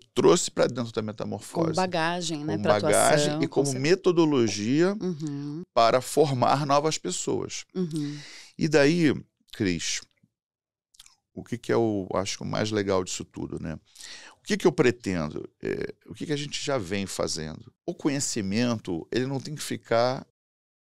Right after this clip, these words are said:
Speaker 1: com uma única pessoa.
Speaker 2: Retido, né, com uma pessoa só, é verdade.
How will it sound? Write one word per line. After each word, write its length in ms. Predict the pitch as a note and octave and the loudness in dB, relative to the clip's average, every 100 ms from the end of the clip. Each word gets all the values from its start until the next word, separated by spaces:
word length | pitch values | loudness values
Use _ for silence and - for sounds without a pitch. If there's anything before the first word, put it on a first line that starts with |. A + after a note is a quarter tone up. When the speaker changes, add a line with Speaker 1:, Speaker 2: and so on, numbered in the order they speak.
| _ _ _ - | _ _ _ -2
Speaker 1:
com 160 | C#3+ | 0
uma 200 | D3+ C3 | 0 -2
única 400 | G#2+ B2 A2 - | -2 -2 -4 -8
pessoa. 460 | - - - - - - | -6 -6 -6 -8 -10 -16
Speaker 2:
Retido, 720 | C3+ E3+ - - D#3 D3+ D3+ | -8 -8 -2 -2 -2 -4 -6
né, 120 | D3+ | -8
com 140 | D3+ D3+ | -8 -12
uma 60 | |
pessoa 320 | C#3+ C#3+ C#3+ | -8 -10 -8
só, 200 | C#3+ - C#3 | -10 -10 -12
é 60 | |
verdade. 500 | C#3+ F#3 G3+ D#3 E3 | -14 -14 -14 -14 -18